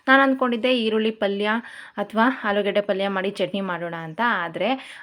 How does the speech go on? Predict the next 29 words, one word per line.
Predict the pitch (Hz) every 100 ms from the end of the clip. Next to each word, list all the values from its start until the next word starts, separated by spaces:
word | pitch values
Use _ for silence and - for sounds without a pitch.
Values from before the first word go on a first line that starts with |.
| -
ಆ, | 202
ಕೆಲ್ಸ | 202 208 214 254
ಆಯ್ತು. | 214 185 240
ಹಾಗಾಗಿ | 226 190 185 196 202
ಎಲ್ರೂ | 180 208
ಕೂಡ | 220 202 202
ಬೆಳಗ್ಗೆ | 185 170 170
ತೋಟಕ್ಕೆ | 190 233 226 202
ಬಂದಿದ್ವಿ. | 170 160 160 214 254
ಇದು | 190 190
ತುಂಬ | 202 190 208
ಹಳೆ | 185 196
ವ್ಲಾಗ್ | 208 202 180
ಅಂತ | 170 175
ಹೇಳ್ದೆ. | 170 160 160 247 302 - - - 196
ಆ, | 196
ಇಲ್ಲಿ | 196 202 214
ನೋಡ್ಬೋದು | 214 233 233 208
ಇದು | 196 190
ಎಷ್ಟು | 196 - 277
ಚೆನ್ನಾಗಿ | 262 196 214
ಕಾಣಿಸ್ತಾ | 185 180 208 - 190
ಇತ್ತು | 175 175
ಅಂತ, | 170 160 220
ಹಾಗಾಗಿ | 202 175 170
ಅದೊಂದು | 196 170 208 254
ವಿಡಿಯೋ | 214 190 180
ಕ್ಲಿಪ್ಪನ್ನು | 190 - 165 170
ತೊಗೊಂಡೆ. | 170 165 165 170 269 - -